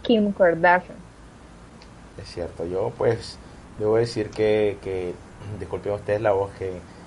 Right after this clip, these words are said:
Speaker 2: estaba sufriendo con gripa desde hace como una semana ya y, y no se me va. <laughs> Pues, te, em, mi opinión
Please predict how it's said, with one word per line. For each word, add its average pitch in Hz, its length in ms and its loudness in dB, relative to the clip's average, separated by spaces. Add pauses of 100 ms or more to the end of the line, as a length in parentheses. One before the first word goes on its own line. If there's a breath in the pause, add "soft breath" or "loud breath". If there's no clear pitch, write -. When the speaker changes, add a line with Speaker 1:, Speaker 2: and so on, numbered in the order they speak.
(340 loud breath)
Speaker 2:
estaba 98 260 2
sufriendo 95 480 -6
con 92 180 -6
gripa 92 520 -2
desde 85 300 -4
hace 85 180 -6
como 90 240 -10
una 87 120 -10
semana 87 420 -8
ya 87 240 -4
y, 82 60 -8
y - 680 -18
no 85 100 -10
se 87 120 -12
me 87 120 -8
va. 82 200 -10 (160)
<laughs> 101 80 -10 (640 loud breath)
Pues, 98 440 0 (180)
te, - 160 -6 (180)
em, - 160 -4 (680)
mi 120 60 0
opinión 117 680 -2